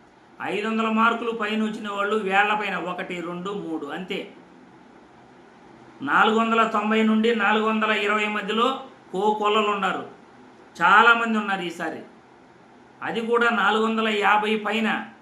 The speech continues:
దాదాపు కూడా మూడు వేల మంది పైనే ఉంటారనేది నా అంచనా. చూస్తాం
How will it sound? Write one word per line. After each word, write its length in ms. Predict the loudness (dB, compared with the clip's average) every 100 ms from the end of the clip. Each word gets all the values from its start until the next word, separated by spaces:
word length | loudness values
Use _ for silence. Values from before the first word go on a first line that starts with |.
| -20 -20 -20 -20 -14
దాదాపు 680 | -2 0 2 2 2 -2 -4
కూడా 240 | -2 0 0
మూడు 280 | -2 -4
వేల 220 | -2 -2 -2
మంది 240 | -4 -6
పైనే 380 | -6 -6 -6 -6
ఉంటారనేది 680 | -8 -6 -4 -2 -4 -6 -4
నా 160 | -2
అంచనా. 540 | 0 -2 -4 -10 -12 -14 -20 -20 -20 -20 -20 -20 -20 -20 -20 -20 -20 -20 -16 -8
చూస్తాం 420 | -8 -6 -8